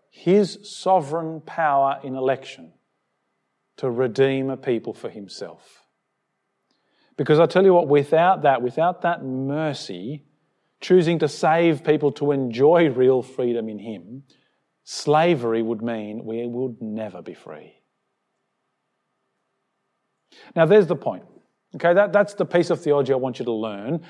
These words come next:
That's what I want you to take away from today's sermon. I want you to see God as the God who brings about his redemptive purposes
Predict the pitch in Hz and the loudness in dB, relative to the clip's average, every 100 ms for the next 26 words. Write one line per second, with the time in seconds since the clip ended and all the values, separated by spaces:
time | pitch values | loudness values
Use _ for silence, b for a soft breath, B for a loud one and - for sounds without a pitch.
0 | B 170 196 185 185 160 147 165 151 139 | B -2 0 0 0 -2 0 0 2 0
1 | 135 135 131 - 123 113 123 110 127 180 | 0 -2 -12 -6 -6 -4 -8 -8 -6 -4
2 | 185 156 - - 196 208 160 165 131 104 | -4 -4 -6 2 4 4 2 2 2 2
3 | 113 156 B B - 135 156 131 175 175 | -2 -6 B B -4 -2 -2 0 4 4
4 | 185 151 117 120 139 196 233 220 185 180 | 4 -2 -6 -2 2 4 4 2 2 2
5 | 196 165 139 143 131 147 147 139 - 135 | 2 -2 0 0 0 -4 -6 -10 -6 -6
6 | 120 104 123 175 - | -6 -8 -6 -6 -10